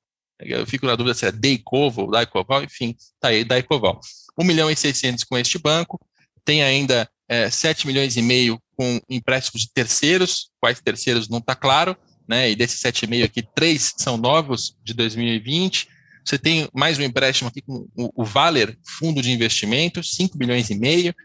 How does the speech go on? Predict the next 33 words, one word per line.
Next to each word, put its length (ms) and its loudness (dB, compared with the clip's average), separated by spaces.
Ou 120 2
seja, 440 2
é 80 2
um 80 0
clube 320 0
que 140 -6
não 240 0
tinha 340 2
o 60 -2
costume 480 -4
de 80 -6
pegar 260 2
esse 160 -4
dinheiro 320 0
no 120 0
mercado 340 -2
financeiro 500 0
e 40 -20
começou 520 2
a 60 2
pegar. 420 2
Mas 160 2
é 60 4
compreensível, 720 2
né, 160 2
César? 480 0
Porque 500 0
se 480 -2
chega 320 2
um 140 4
ano 180 4
de 140 -4
pandemia, 680 2